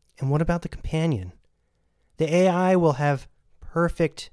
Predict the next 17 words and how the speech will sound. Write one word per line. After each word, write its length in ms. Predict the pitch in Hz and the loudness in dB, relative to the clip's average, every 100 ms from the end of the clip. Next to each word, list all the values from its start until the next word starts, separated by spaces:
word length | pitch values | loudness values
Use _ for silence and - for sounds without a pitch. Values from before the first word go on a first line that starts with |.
| - - | -16 -6
memories, 680 | 135 113 98 87 87 - - _ _ _ _ | -4 -4 -8 -14 -10 -10 -12 _ _ _ _
emotions, 960 | 147 147 170 185 - 110 92 95 - - | 0 4 4 4 -2 -8 -10 -14 -14 -12
even 220 | 147 143 143 | -6 -2 -2
if 100 | 139 | 0
they 100 | 135 | -2
are 160 | 131 | -2
simulated, 760 | - - 165 156 127 120 123 - _ _ _ _ - | -4 -2 0 0 0 -2 -6 -10 _ _ _ _ -4
and 180 | 147 143 | 0 2
now 520 | 147 143 147 147 143 _ _ - | 2 2 0 0 -4 _ _ -2
an 100 | 147 | -2
eternity 720 | 139 - 165 165 160 165 165 | -2 -4 -2 0 0 -4 -4
ahead 360 | 139 - 143 | -6 -4 -4
of 140 | 127 113 | -4 -6
it 320 | 104 - - _ | -10 -14 -20 _
without 440 | 135 127 123 117 - | -10 -6 -6 -6 -6
the 100 | 120 | -6
one 460 | 113 110 110 113 | -6 -6 -6 -10